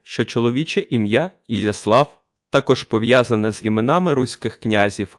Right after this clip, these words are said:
але первинний прийменник Ізя в ньому вважається окремим елементом. У праці Есентр на сторінці шістдесят чотири вказується, що в давній та сучасній назві міста Ізяслав,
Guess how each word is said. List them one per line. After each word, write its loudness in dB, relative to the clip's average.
але 2
первинний -2
прийменник -2
Ізя -4
в -10
ньому 0
вважається 0
окремим -2
елементом. -6
У 2
праці 2
Есентр -4
на -2
сторінці 0
шістдесят -2
чотири -2
вказується, -2
що -4
в -6
давній 2
та -4
сучасній -4
назві 0
міста -6
Ізяслав, -2